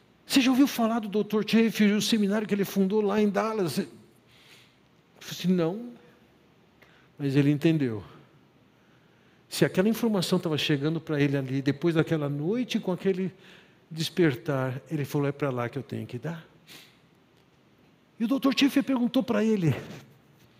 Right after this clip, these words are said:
"Mas por que que demorou tanto pra chegar esse dinheiro?" Eu falei assim, "Eu passei a ordem pra Nova York, vendi as minhas ações, eles venderam as ações, e quando eu tive o crédito, eu mandei pra você."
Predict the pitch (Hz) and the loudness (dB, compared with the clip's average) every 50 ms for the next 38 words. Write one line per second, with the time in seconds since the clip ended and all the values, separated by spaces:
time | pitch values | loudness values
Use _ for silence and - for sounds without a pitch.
0 | _ _ _ _ _ _ _ _ _ _ _ _ _ _ _ _ _ _ _ _ | _ _ _ _ _ _ _ _ _ _ _ _ _ _ _ _ _ _ _ _
1 | _ _ _ _ _ _ _ _ _ _ _ _ _ _ _ - 262 254 - - | _ _ _ _ _ _ _ _ _ _ _ _ _ _ _ -6 -4 -4 -2 -2
2 | - 277 - - 285 - 277 220 226 214 220 233 226 220 - - - - - 226 | -4 0 2 2 2 2 2 0 0 0 0 0 0 -2 -4 -6 -4 2 4 4
3 | 254 240 - - - - - 160 147 - - 170 143 160 170 170 - 170 139 135 | 4 4 2 -4 -8 -8 -6 -4 -2 0 0 -2 0 -2 -4 -4 -4 -6 -6 -4
4 | 147 156 160 147 123 87 - - - - - - _ _ _ - - - - - | -4 -4 -4 -4 -6 -8 -10 -20 -20 -20 -20 -20 _ _ _ -20 -20 -20 -20 -20
5 | - _ _ _ _ _ _ _ - - - 175 - - 117 101 - - - - | -20 _ _ _ _ _ _ _ -18 -14 -12 -10 -10 -12 -12 -16 -18 -20 -20 -20
6 | _ _ _ _ _ _ _ _ _ _ _ _ _ _ _ _ _ _ _ _ | _ _ _ _ _ _ _ _ _ _ _ _ _ _ _ _ _ _ _ _
7 | _ _ _ - 139 143 139 143 143 135 135 - - 151 156 156 151 139 131 139 | _ _ _ -6 -4 -4 -2 0 -2 -2 -2 0 2 4 4 6 4 2 0 -2
8 | 143 143 143 139 127 131 139 131 139 139 135 131 127 127 127 127 151 190 196 - | -2 -4 -4 -6 -6 -6 -6 -4 -4 -2 -2 -2 -2 -2 -2 -2 -4 -4 -4 -6
9 | 226 160 127 147 139 127 127 135 135 131 120 113 127 131 127 127 120 120 139 131 | -6 -4 -2 0 0 0 0 0 0 -2 -2 -2 -2 -2 -2 -2 -2 -2 -2 -2
10 | - - 170 196 226 254 233 - 202 151 139 123 113 127 135 131 131 135 139 139 | -2 -2 -2 -2 -2 -2 -2 -2 -2 -2 -2 -2 -4 -2 -2 -2 -2 -2 -2 -2
11 | 139 131 120 147 127 - - - 160 185 220 240 220 226 208 - 214 208 240 - | -2 -4 -4 -4 -6 -4 -2 -2 -2 -2 -2 -2 -4 -4 -4 -6 -6 -6 -6 -6
12 | - - 214 254 254 - 214 175 175 180 190 - - - 254 233 247 254 247 226 | -6 -6 -6 -6 -4 -2 -2 0 0 -2 -4 -6 -8 -8 -8 -6 -6 -6 -4 -4
13 | 254 254 - - 285 285 285 262 - 262 254 254 254 254 | -6 -6 -6 -8 -8 -8 -8 -6 -6 -6 -6 -6 -8 -12